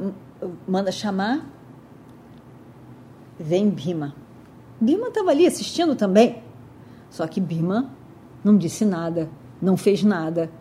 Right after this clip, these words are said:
porque ele sabia, ele não sabia o que que o irmão ia dizer. Eles estavam disfarçados, ele bem que ficou tentado, mas não era adequado.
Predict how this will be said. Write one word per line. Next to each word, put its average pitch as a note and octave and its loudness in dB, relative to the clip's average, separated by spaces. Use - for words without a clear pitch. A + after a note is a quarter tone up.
porque G#3 0
ele G3+ 4
sabia, F3 -2
ele G#3 6
não A#3+ 10
sabia G#3+ 4
o - 2
que A#3+ 6
que G3 0
o A3 2
irmão F#3+ 2
ia G3+ 4
dizer. D#3+ -2
Eles F#3+ 2
estavam G#3 2
disfarçados, F#3+ -4
ele A3+ 6
bem A3+ 6
que A3+ 4
ficou A#3+ 4
tentado, F3 0
mas A3 8
não A3+ 8
era A#3+ 8
adequado. F#3+ 4